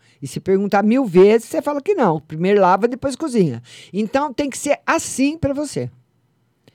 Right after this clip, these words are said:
Porque você vai saber se limpar das energias. Porque hoje, nós pegamos a energia também, ela vem via Wi-Fi, né?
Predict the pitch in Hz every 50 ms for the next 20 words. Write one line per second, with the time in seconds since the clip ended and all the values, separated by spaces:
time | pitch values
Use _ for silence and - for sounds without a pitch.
0 | _ _ _ _ - - - - - - 202 202 170 - 220 190 175 208 185 -
1 | 247 240 220 254 254 - - 220 196 180 170 160 175 180 180 185 180 - - _
2 | _ - - - - - 233 226 220 220 214 202 196 190 185 175 170 170 - -
3 | 220 214 247 320 339 330 285 - - 185 170 175 185 196 220 233 208 175 165 196
4 | 214 190 226 233 226 233 233 220 160 135 147 143 147 - - - - 247 240 214
5 | 214 240 277 302 311 277 180 147 160 120 - - - - - - - - 190 214
6 | 226 - - 226 226 208 196 208 214 214 208 202 156 175 185 185 175 175 175 175
7 | 165 139 147 180 202 196 175 160 - 170 151 151 160 208 240 247 220 190 190 196
8 | 185 143 143 190 208 220 233 226 208 185 143 151 208 226 226 226 214 214 214 240
9 | 262 - - 226 196 170 160 151 156 165 180 202